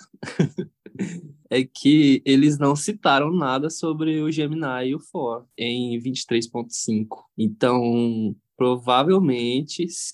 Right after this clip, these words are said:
já que eles citaram todas essas trocas aí de elenco de outras séries e não citaram eles, é possível que eles ainda continuem no, no B-, no G L, né, da,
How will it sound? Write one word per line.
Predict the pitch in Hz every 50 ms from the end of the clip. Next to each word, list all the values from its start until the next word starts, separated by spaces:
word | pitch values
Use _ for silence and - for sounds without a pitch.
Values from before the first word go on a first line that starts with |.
| - _ _
já | 110 110 123 120 127
que | - 156
eles | 151 147 143 139 139 - _
citaram | _ - - 127 113 - 139 127 127 127
todas | 127 - 143 143 160 160
essas | 170 165 160 - - 117 - -
trocas | - 131 127 123 123 - - 139 127 123
aí | 127 120 120 120 117
de | 117 117 120 117 117
elenco | 117 117 117 113 113 - 113
de | 117
outras | 113 110 - 123 127 131 -
séries | - 123 110 107 107 113 110 117
e | 120
não | 117 117 123
citaram | 131 - - - 117 117 123 127 139 143
eles, | 131 131 127 127 131 147 151 - - _ _
é | - 117 120 127
possível | - - 165 165 165 - - 156 147 143 147 147
que | - 147
eles | 139 143 143 147
ainda | 139 143 143 139 143
continuem | 139 - 143 143 143 - 156 151 135 131 127 131 139
no, | 143 151 151 151 151 147 147 143 139 127 127 - - _ _ _ _ -
no | 131 131
B-, | 131 131 135 131
no | - 127 131 135 135 131 131 131
G | 131 131 147 151
L, | 143 131 131 131 131 127
né, | 120 123 123 123
da, | 123 120 117